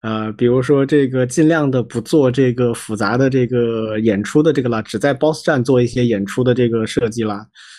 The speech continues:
呃，然后就是制作分开的一些箱庭式地图，然后怎么把它连接起来了，这方面他们积累了很丰富的经验。啊，相比而言，很多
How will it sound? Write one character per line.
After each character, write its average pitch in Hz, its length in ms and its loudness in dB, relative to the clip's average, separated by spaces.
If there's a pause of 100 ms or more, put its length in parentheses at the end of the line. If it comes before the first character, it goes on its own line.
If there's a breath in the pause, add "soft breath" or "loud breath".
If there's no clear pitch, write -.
(220 loud breath)
呃， 101 240 -8
然 110 260 -2
后 143 220 2
就 131 220 0
是 120 720 -2 (280)
制 - 160 0
作 131 200 2
分 160 240 0
开 160 200 -2
的 143 140 -2
一 131 120 2
些 131 160 -2
箱 151 220 -2
庭 131 160 0
式 127 120 -2
地 135 160 4
图， 127 120 -2
然 120 140 0
后 123 60 0
怎 117 120 -4
么 120 80 -4
把 117 80 -6
它 104 60 -4
连 117 220 0
接 156 160 4
起 127 160 -4
来 104 100 -6
了， 110 120 -6
这 151 140 0
方 135 160 0
面 131 80 2
他 131 140 -4
们 127 100 0
积 120 140 -2
累 113 100 0
了 110 80 -4
很 104 220 -6
丰 147 180 0
富 147 120 2
的 120 80 0
经 117 180 -10
验。 113 180 -8 (600 loud breath)
啊， 110 100 -8
相 185 280 0
比 160 120 2
而 120 280 0
言， 117 220 0
很 98 200 -6
多 135 440 -2